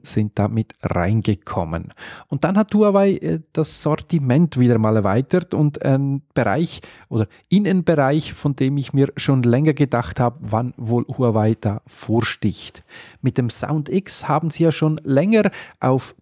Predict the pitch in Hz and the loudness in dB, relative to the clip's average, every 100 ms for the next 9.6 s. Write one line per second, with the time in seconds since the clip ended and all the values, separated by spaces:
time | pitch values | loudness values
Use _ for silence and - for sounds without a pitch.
0 | - 104 - 123 117 - 107 - - - | -2 -2 -4 -10 -8 -4 -6 -6 -6 -4
1 | 139 - 120 113 113 - - 202 202 208 | -2 0 2 2 0 -2 0 0 0 -2
2 | 175 165 - 175 - - - - - 107 | 0 -2 2 0 0 -2 -2 -6 -4 -4
3 | 123 113 - 113 131 131 113 - 139 143 | -2 -4 -2 0 0 -2 -6 -4 0 2
4 | 135 131 123 120 117 - - 117 104 - | 2 0 -2 0 -4 -6 -8 -4 -2 0
5 | - 196 196 190 175 180 - 120 98 101 | 2 2 4 4 2 0 -2 -2 -2 -2
6 | - 95 95 - - - 107 110 - 120 | 0 0 -2 -10 -18 -12 -8 -6 -2 0
7 | 135 - 131 139 - - - 147 - 143 | -2 0 0 0 -2 -8 -4 -8 -4 -2
8 | 143 110 110 110 - 117 113 - - - | -2 0 -2 0 -2 -2 -4 -2 -4 -2
9 | 117 - 127 170 - 165 | -2 0 -2 -2 -4 -6